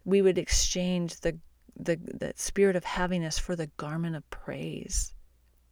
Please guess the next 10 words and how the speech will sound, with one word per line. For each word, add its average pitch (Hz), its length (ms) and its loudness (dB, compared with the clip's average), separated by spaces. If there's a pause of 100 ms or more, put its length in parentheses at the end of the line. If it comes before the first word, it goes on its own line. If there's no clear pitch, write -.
(1400)
That 180 120 -6
that - 220 -6
great 185 260 2
exchange 170 680 -2
would 160 180 -6
take - 280 0
place. - 680 -6 (2250)
Healing, 175 800 -2 (580)
deliverance, 170 920 -4 (260)
freedom, 165 800 -6